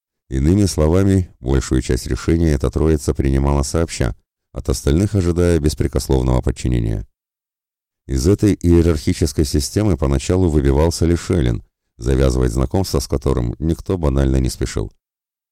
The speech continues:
Общаться с ним просто так не хотели ни Игнис, испытывающий определённые предубеждения из-за причины, по которой главу клана Нойер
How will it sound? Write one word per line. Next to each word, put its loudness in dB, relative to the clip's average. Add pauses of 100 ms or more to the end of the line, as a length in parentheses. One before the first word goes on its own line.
(140)
Общаться -2
с -4
ним 2
просто 0
так -2
не 0
хотели 0
ни 2
Игнис, -2 (360)
испытывающий 0
определённые 0
предубеждения 0
из-за -4
причины, -2 (280)
по -16
которой 0
главу 0
клана 0
Нойер 0